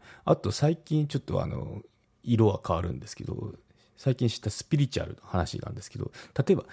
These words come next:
何々を達成するには努力しないといけないと、まあ、思いがちじゃないですか。でもこれってエヌジーだそうですね。うん。引き寄せの法則で言うと、まあ、これっていうのは、努力しないと〇〇は達成できないことを引き寄せてしまいますってことで。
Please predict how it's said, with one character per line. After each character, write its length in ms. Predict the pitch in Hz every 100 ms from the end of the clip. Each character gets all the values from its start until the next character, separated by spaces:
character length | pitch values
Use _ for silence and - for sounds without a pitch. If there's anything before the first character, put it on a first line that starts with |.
| - - 113
何 200 | 156 185
々 280 | 180 170
を 40 | 101
達 220 | 104 92
成 160 | 98 87
す 180 | -
る 60 | 95
に 100 | 85
は 60 | 87
努 80 | 139
力 240 | 147 113 92
し 160 | -
な 80 | 92
い 80 | 87
と 80 | 87
い 60 |
け 100 | -
な 80 | 85
い 80 | 80
と、 80 | -
ま 160 | 92 87
あ、 100 | - - _ _ _ -
思 180 | 104 95
い 40 |
が 120 | 87
ち 80 | -
じ 60 | 90
ゃ 20 |
な 80 | 87
い 40 |
で 40 | 98
す 100 | -
か。 200 | - - _ _ _ _
で 80 | 143
も 40 | 120
こ 160 | -
れ 80 | 160
っ 20 |
て 140 | - 107
エ 80 |
ヌ 100 | 101
ジ 360 | 98 98 92 - -
ー 20 |
だ 60 | 85
そ 200 | - 82
う 20 |
で 80 | -
す 100 | -
ね。 300 | - - 101 _
う 40 | 107
ん。 280 | 87 - - -
引 80 | -
き 100 | - 165
寄 80 |
せ 160 | 147 156
の 100 | 143
法 220 | - 131
則 260 | 120 117 101
で 80 | 101
言 120 | 90
う 40 |
と、 380 | - 101 90 - - - -
ま 80 |
あ、 20 | 127
こ 140 | 127
れ 60 | 135
っ 40 |
て 140 | -
い 60 | 127
う 20 |
の 80 | 87
は、 160 | 85 - - _ 165
努 100 | 185
力 220 | 175 -
し 100 | 143
な 100 | 143
い 80 | 143
と 300 | 170 165 120
〇 240 | 107 143
〇 220 | 135 113
は 100 | 113
達 200 | - 95
成 200 | - 104
で 140 | 85 92
き 80 | 117
な 80 |
い 60 | 80
こ 100 | 92
と 120 | 117
を 60 | 92
引 100 | -
き 80 | 101
寄 80 | 82
せ 100 | 85
て 120 | 92
し 120 | 85
ま 80 | 85
い 60 |
ま 100 | 85
す 160 | - 87
っ 40 |
て 120 | 85 -
こ 60 |
と 80 | -
で。 180 | -